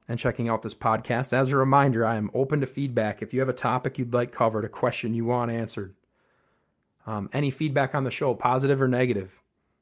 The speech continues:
reach out to me via email at natewoelfel at gmail dot com. That's N A T E W O E L F E L at gmail dot com. You can follow me on Facebook at Nathan Woelfel Outdoors or on Instagram at N Dubs forty-one.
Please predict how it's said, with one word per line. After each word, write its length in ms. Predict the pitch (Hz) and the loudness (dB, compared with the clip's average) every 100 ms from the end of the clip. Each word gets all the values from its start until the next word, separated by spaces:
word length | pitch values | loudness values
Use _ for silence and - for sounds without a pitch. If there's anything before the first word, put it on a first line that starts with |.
| - | -2
reach 200 | 131 139 | 0 4
out 160 | 143 | 4
to 60 | 147 | 2
me 120 | 147 | -2
via 260 | 131 135 131 | 2 4 4
email 360 | 143 143 120 107 | 4 2 2 0
at 120 | 110 | -2
natewoelfel 560 | 120 127 113 123 143 127 | -2 -2 -2 0 2 2
at 80 | |
gmail 400 | - 117 117 120 | 2 0 2 2
dot 240 | 117 110 - | 0 -2 -4
com. 280 | 104 139 151 | -6 -4 -6
That's 260 | - - - | -10 -14 -6
N 120 | 127 | -2
A 100 | 123 | -2
T 280 | - 127 120 | -4 -8 -8
E 260 | 127 160 151 _ _ _ _ _ _ _ | -6 -8 -10 _ _ _ _ _ _ _
W 420 | 143 160 147 120 123 | -2 0 0 -2 0
O 180 | 117 | -2
E 160 | 127 113 | -2 -6
L 240 | 104 113 - | -4 -4 -4
F 200 | 110 - | -8 -6
E 140 | 110 | -6
L 240 | 104 117 131 | -6 -8 -6
at 140 | 113 | -8
gmail 380 | 107 110 110 107 | -6 -6 -4 -6
dot 220 | 107 98 | -8 -10
com. 300 | - 92 151 - _ _ _ _ _ _ _ _ _ _ _ _ | -12 -12 -12 -16 _ _ _ _ _ _ _ _ _ _ _ _
You 80 | 113 | -8
can 120 | 131 | -6
follow 260 | 123 123 120 | 2 2 4
me 140 | 127 | 2
on 120 | 117 | 0
Facebook 520 | 113 117 113 - - 127 | 0 -2 -2 -6 -4 -4
at 120 | 120 | -2
Nathan 320 | 117 113 117 | -2 -2 -2
Woelfel 320 | 110 - 113 | -4 -2 -2
Outdoors 560 | 107 - 110 196 202 - _ _ _ _ _ _ _ _ _ _ _ _ - | -2 -2 -2 -2 -6 -14 _ _ _ _ _ _ _ _ _ _ _ _ 4
or 160 | 135 | 8
on 100 | 127 | 8
Instagram 580 | 120 127 135 127 151 160 | 4 -2 -4 -2 -2 -2
at 120 | 107 | -4
N 180 | 110 117 | -6 -6
Dubs 320 | 113 110 113 | -2 -4 -4
forty-one. 560 | - 117 104 101 98 | -2 0 0 -2 -4